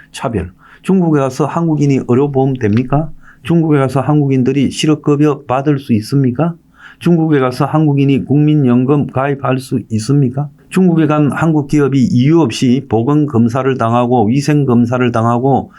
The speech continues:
소방검사를 당해서 영업 정지를 시키는 거, 한국의 대림동에 가서 소방 위생검사 해보세요. 거기 있는 모든 업체들이 다 문을 닫아야 될 겁니다. 그래서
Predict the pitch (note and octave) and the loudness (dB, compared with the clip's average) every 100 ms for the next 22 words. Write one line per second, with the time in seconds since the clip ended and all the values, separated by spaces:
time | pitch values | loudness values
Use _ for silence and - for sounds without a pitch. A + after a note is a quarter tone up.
0 | - - B2 C#3+ D3 B2+ A#2+ A#2+ C3+ C3 | -20 -6 -2 0 -2 0 0 0 0 -2
1 | A#2 A2 A#2 A2+ C3+ G2 - - C3 D3 | 0 0 2 2 0 -2 -6 -6 -2 0
2 | C#3+ - A#2 A#2 C3 C3 - D3 C#3 B2 | -2 -2 0 2 2 0 -2 -6 0 0
3 | G#2+ F#2+ F2+ - - - - E3+ D#3+ D3 | 2 0 -4 -14 -20 -20 -8 -2 0 2
4 | C#3 B2 A#2 D3+ D#3 C#3+ C3 A2 A2+ C#3+ | 0 0 0 2 2 2 0 0 -2 -2
5 | A#2+ F2+ - - B2 C#3 B2 A2 D3 B2+ | -2 -4 -8 -6 -4 -2 -2 0 2 0
6 | C3 D3 A#2+ A2+ A2 C#3 G#2 G2 - F#2 | 0 0 2 2 2 0 0 -2 -4 -8
7 | F2+ - - - - F3 E3 C#3 D3 G#2+ | -8 -14 -20 -10 -2 2 2 2 4 4
8 | B2 E3 E3 E3 D3 A#2 B2 - C3+ C3 | 4 2 2 2 0 -2 -4 -4 -2 -2
9 | C3 F#2+ A2 G#2+ F#2 A2+ C#3+ C3 B2 C3 | -2 -2 0 -2 0 0 2 2 -2 -4
10 | A#2 A#2 A2+ G2+ F#2 F2+ F#2 F#2 F#2+ F2+ | -4 -2 0 0 -2 -8 -6 -8 -8 -14
11 | - _ - - A#3+ G#2+ B2+ F3 | -20 _ -4 0 0 0 0 -2